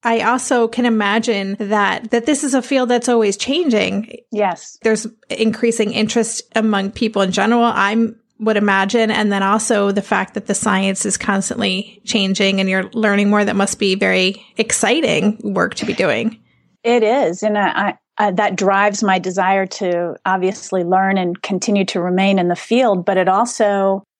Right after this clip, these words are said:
Speaker 2: really helps me inform parents. And I, I honestly believe that, you know, staying on top of the research is something essential for somebody in my position. And I often tell my clients and my readers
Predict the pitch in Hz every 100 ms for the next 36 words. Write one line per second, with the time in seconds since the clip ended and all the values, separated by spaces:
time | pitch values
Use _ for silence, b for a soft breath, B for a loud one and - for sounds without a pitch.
0 | _ _ _ 233 302 - 214 196 - 214
1 | 196 190 190 190 - _ - 208 202 233
2 | 240 226 202 - 220 240 180 160 - -
3 | - _ 247 269 294 - - _ _ -
4 | 190 180 196 202 196 - 180 175 175 196
5 | 190 175 160 151 - 190 175 - 220 196
6 | 170 185 180 180 175 175 175 180 - 170
7 | - 180 - 175 175 170 - - - 196
8 | 190 170 170 - 185 175 170 165 - -
9 | - 196 185 180 180 185 185 190 208 196
10 | 185 - 175 175 180 - - 202 190 185
11 | 190 - 190 196 202 - 202 - 196 185
12 | 185 180 - 185 180 190 208 202 - -
13 | 180 180 185 180 180 - 180 175 180 170
14 | 180 208 220 247 269 -